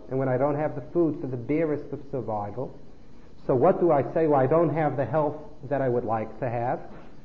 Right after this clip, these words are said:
So part of the application of trust is, Shehu hanachin li'inyanav ba'olam hazeh u'ba'olam haba. That that which is happening to me in either having or not happening is what is appropriate and proper for me,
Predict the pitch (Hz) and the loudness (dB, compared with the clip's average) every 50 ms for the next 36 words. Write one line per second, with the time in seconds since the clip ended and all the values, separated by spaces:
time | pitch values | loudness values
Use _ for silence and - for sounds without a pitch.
0 | - - - - - - - 143 139 139 135 135 - - - - - 180 190 214 | -14 -14 -14 -14 -14 -2 2 4 4 4 2 0 -4 -10 -10 0 4 6 8 8
1 | 208 - - 151 147 - - 151 139 135 - - 139 131 131 - 131 - - 165 | 8 8 6 2 0 0 2 2 2 2 2 2 0 0 0 -2 -6 -2 0 4
2 | 170 185 185 185 - 165 160 151 160 - - - 185 175 175 170 - - - 180 | 4 4 4 4 0 -2 -2 -2 -4 -8 -2 2 4 4 4 4 2 -4 -2 2
3 | 190 208 220 180 175 175 - - - - - - - - - - - - 147 127 | 4 6 6 6 6 4 0 -4 -8 -12 -14 -14 -14 -14 -14 -14 -4 0 2 2
4 | 113 107 202 220 220 214 147 147 175 160 156 160 170 180 190 185 185 - 180 160 | 4 6 8 8 8 8 6 4 2 2 4 4 6 6 6 6 6 4 2 2
5 | 156 156 147 139 135 147 131 131 139 147 160 170 165 160 151 127 - 151 127 98 | 4 2 2 2 4 4 4 4 4 4 4 4 4 2 2 0 0 0 0 2
6 | 147 147 156 147 147 139 127 127 123 117 - - 143 139 131 95 113 113 104 117 | 2 2 2 2 2 0 0 -2 -2 -4 -2 -2 0 0 0 -2 -2 -4 -4 -4
7 | - - 120 120 113 113 107 101 104 101 101 - 104 95 90 - - - - - | -4 -2 -2 -2 -2 -2 -4 -4 -6 -8 -6 -6 -8 -8 -8 -10 -12 -14 -16 -16
8 | - - - - - - - - - 117 101 - 160 180 196 - 175 156 147 - | -16 -16 -16 -14 -14 -14 -14 -8 -6 -6 -2 2 4 6 6 6 4 2 2 2
9 | - 127 - - 143 185 190 208 208 202 196 165 156 151 147 - - 147 127 131 | -2 -6 -6 -4 0 2 4 4 4 2 0 0 0 0 -2 -4 -4 -2 0 0
10 | 127 123 139 127 131 139 135 139 143 151 170 156 147 139 127 113 135 185 196 196 | 0 0 -2 -2 -2 -2 -2 0 0 2 2 2 2 0 0 0 0 2 2 4
11 | 208 170 185 175 170 160 156 156 151 151 160 190 202 160 156 135 127 123 123 - | 4 4 2 2 2 2 2 2 2 4 4 2 2 2 0 0 0 -2 -2 -2
12 | - 123 113 113 117 120 131 - - - - - - - - - - - - 135 | -4 -4 -2 -2 -2 -4 -6 -8 -12 -14 -16 -16 -14 -14 -14 -14 -14 -6 0 2
13 | 143 143 131 135 - 135 143 151 143 143 151 131 - 139 - - - - 185 196 | 2 2 2 0 0 2 2 2 2 2 0 0 0 -2 -6 -6 0 2 4 4
14 | 208 202 208 202 185 185 165 147 147 - - - - 180 175 190 208 202 - 175 | 4 4 4 4 4 4 2 0 -2 -4 -4 -2 2 4 6 6 6 4 2 -2
15 | - - - 143 135 131 131 135 139 139 | -4 -4 -4 -2 -2 0 0 0 -2 -2